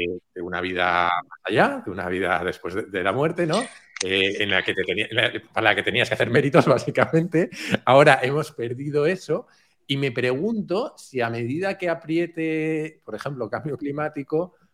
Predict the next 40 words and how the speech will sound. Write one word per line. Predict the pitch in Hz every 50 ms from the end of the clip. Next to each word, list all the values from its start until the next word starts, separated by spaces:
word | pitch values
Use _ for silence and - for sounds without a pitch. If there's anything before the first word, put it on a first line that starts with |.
| _ _
vamos | 107 120 208 208
a | 170
hacernos | - 123 120 113 107 92
más | 113 107 -
conscientes, | - 104 95 - - 107 104 110 107 156 175 175 - _ -
aunque | 107 110 - -
solo | - - 147 175 -
sean | - 143 123
los | 110 -
que | - 95
tenemos | - _ - 92 101 113 127 127 127 120 120 -
hijos, | 147 156 156 - 143 143 196 185 -
<laughs> | - 185
de | - - - -
que | - - - -
espabilamos | - 110 - - 107 - - 120 107 113 135 160 175 185 180 156 - - - - - - - -
y | - 131 127 127
empezamos | 120 117 117 117 104 117 127 139
a | 143 143
estructurar | - 147 135 131 - 135 135 135 135
moralmente | 139 139 135 135 131 131 139 135 135 123 135 131 131 127
decisiones | 127 127 - - 123 113 - 151 165 165 143 117 -
que | 110 -
tengan, | - 113 120 120 123 127 -
que | - 110
vayan | 117 123 135 123 120
más | 120 117 117 123
allá | 123 131 135
de | 131 113
nuestro | 107 101 - 101 98
límite | 107 117 127 127 123 - 135
vital, | 135 131 127 143 143 170 220 233 - - _ _ _ _ _ _ _ _ _
o | - 185 110
nuestros | 117 104 - 110 95
hijos | 117 107 143 156
no | 160 139
van | 120 120 110 110
a | 104 101 - -
poder, | _ - 110 98 104 104 101 - _ _ 101 98 110
eh, | 107 101 98 101 104 98